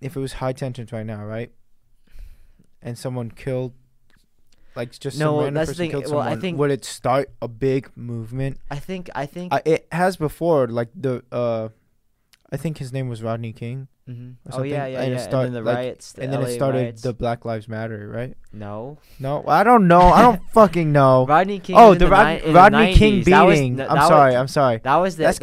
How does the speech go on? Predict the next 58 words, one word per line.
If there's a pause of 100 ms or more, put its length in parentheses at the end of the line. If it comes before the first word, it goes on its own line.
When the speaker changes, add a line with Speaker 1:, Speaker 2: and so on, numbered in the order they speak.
(100)
Speaker 1:
completely
Speaker 2:
that
was
Speaker 1:
diff-,
Speaker 2:
the
L
A
riots
in
the
Speaker 1:
completely
two
Speaker 2:
nineties.
Speaker 1:
different
things.
Yes,
you're
right.
Speaker 2:
We're
woke,
we're
woke,
Speaker 1:
I'm
Speaker 2:
we're
Speaker 1:
sorry,
Speaker 2:
woke,
Speaker 1:
I'm
Speaker 2:
we're
Speaker 1:
sorry.
Speaker 2:
woke,
we're
Speaker 1:
Yeah,
Speaker 2:
woke.
Speaker 1:
we're
woke.
Speaker 2:
No, (240)
I'm
woke.
Speaker 1:
God
Speaker 2:
I
Speaker 1:
damn
Speaker 2:
ha-
Speaker 1:
it. (520)
Stop
saying
that.
Stop
putting
me. (340)
Speaker 2:
<laughs> (920)
But
what
was
it?
Speaker 1:
Yeah,
my,
my
bad.